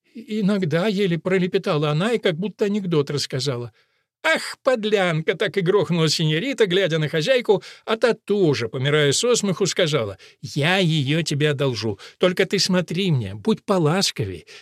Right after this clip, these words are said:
И тогда синьорита дернула Амалию за руку, усадила к себе на кровать. Хорошо, хоть синьора Артенсия тут наконец встала, подбежала к ним, стала отнимать Амалию,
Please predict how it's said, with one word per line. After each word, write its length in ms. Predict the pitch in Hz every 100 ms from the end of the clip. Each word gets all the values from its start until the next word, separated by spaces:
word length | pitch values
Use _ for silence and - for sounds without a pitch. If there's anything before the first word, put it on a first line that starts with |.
| -
И 100 | 123
тогда 480 | 156 139 127 156 156
синьорита 600 | - 147 135 131 143 127
дернула 480 | 143 131 120 120
Амалию 340 | 117 117 107 104
за 280 | 92 170 214
руку, 240 | 196 170
усадила 460 | 135 - 107 127 127
к 60 |
себе 240 | - 107 104
на 120 | 101
кровать. 460 | 101 85 82 - - _ - -
Хорошо, 340 | - 120 151
хоть 160 | 123 139
синьора 580 | - 147 131 139 139 135 -
Артенсия 680 | 139 120 208 185 156 123
тут 220 | 113 123
наконец 400 | 131 - 139 147
встала, 540 | - - - 226 220 202 - - -
подбежала 640 | - 170 185 147 185 226 247
к 100 | -
ним, 140 | 247
стала 300 | - 190 180
отнимать 440 | 160 170 156 190
Амалию, 380 | 226 247 247 247